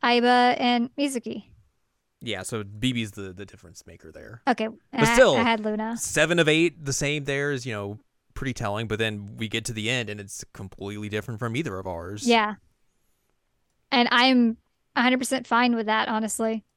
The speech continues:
Speaker 1: Like, I think,
Speaker 2: Yeah.
Speaker 1: I think that every argument we made here was a good argument.
Speaker 2: Mm-hmm.
Speaker 1: And I think that these characters are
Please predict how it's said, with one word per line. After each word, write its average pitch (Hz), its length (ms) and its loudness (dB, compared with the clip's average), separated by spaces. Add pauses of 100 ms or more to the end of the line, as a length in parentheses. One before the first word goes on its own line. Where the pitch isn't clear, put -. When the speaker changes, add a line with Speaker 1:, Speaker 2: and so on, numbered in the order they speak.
(360)
Speaker 1:
Like, 226 220 2
I 233 140 6
think, 254 200 6
Speaker 2:
Yeah. 240 60 4 (120)
Speaker 1:
I 247 120 4
think 247 240 2
that 240 200 4 (1500)
every 269 300 8
argument 269 400 8
we 262 100 8
made 262 240 8
here 269 220 8
was 247 340 6 (640)
a 247 80 6
good 226 240 6
argument. 240 540 2 (600)
Speaker 2:
Mm-hmm. 127 160 -6 (440)
Speaker 1:
And 240 440 6 (140)
I 240 200 4
think 240 260 2
that 233 100 -2
these 240 180 0
characters 240 540 0
are 214 320 -4